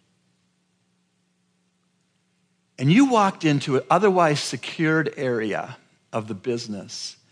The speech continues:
and you saw his hand in the till stealing money? And he is startled when you walk in and catch him, and he's got a wad of the company's money in his hand,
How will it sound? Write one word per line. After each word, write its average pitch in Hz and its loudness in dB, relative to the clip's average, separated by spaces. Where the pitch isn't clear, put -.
and 120 -2
you 196 -2
saw 143 0
his 131 -4
hand 110 -4
in 117 -4
the 110 -6
till 107 -8
stealing 117 -4
money? 85 -6
And 135 2
he 240 8
is 196 6
startled 220 4
when 156 6
you 202 4
walk 196 4
in 185 4
and 147 0
catch 190 0
him, 233 0
and 127 -2
he's 196 6
got 170 4
a 139 6
wad 196 6
of 175 2
the - 2
company's 190 0
money 160 0
in 156 -4
his 151 -4
hand, 117 -2